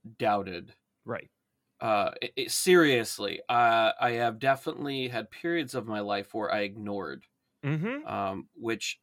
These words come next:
Speaker 1: I, I think is actually more of a serious sin than actually having, um, doubts, uh, and then acting as, as though what you, you know, if you have doubts or believing that it's true for a period that God doesn't exist,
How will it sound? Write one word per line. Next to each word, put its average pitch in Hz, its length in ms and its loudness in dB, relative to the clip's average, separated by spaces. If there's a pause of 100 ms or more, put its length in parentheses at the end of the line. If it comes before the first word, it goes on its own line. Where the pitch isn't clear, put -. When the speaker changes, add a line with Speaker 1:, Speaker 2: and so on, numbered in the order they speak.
Speaker 1:
I, 120 340 2
I 113 140 0
think 147 300 -6
is 113 120 -6
actually 113 280 -4
more 107 200 -4
of 101 60 -10
a 98 60 -10
serious 107 440 -6
sin 107 260 -6
than 101 140 -6
actually 101 320 -6
having, 101 400 -4 (920)
um, - 460 -6 (240)
doubts, 135 720 6 (260)
uh, 107 560 0 (200)
and 123 160 -2
then 117 260 -2
acting 117 680 -2
as, 110 380 -8
as 107 200 -8
though 107 640 -4
what - 220 -12
you, 107 260 -8 (120)
you 117 100 -6
know, - 60 -6
if 117 180 -6
you 160 120 2
have 151 180 4
doubts 135 360 6
or 120 100 0
believing 131 520 2
that 113 120 0
it's - 120 -8
true 165 260 2
for 131 180 0
a 120 60 -2
period 123 300 -2
that - 140 -4
God 113 220 4
doesn't 113 280 -4
exist, 107 420 -6